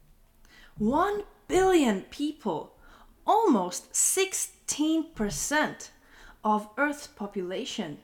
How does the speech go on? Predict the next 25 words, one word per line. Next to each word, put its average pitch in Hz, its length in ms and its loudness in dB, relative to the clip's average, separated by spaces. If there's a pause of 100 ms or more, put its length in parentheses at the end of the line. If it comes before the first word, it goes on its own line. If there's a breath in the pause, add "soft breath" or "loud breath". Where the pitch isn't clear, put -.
(480 soft breath)
have 294 280 -4
to 320 120 -2
walk 277 440 -2
more 240 340 2
than 226 200 0
fifteen 285 840 -2
minutes 220 540 -4 (200)
to 233 100 -2
get 262 340 -2
to 240 120 -6
the 214 100 2
nearest 220 480 0
water 190 340 -4
supply. 160 520 -8 (960 loud breath)
There, 208 600 2 (280 soft breath)
they 247 280 0
gather 240 460 0
water 214 380 -2
for 196 200 -8
the 185 100 -6
day. 180 460 -8 (640 loud breath)
Just 349 480 2
a 214 60 -8
few 277 300 -6
jugs. - 580 -4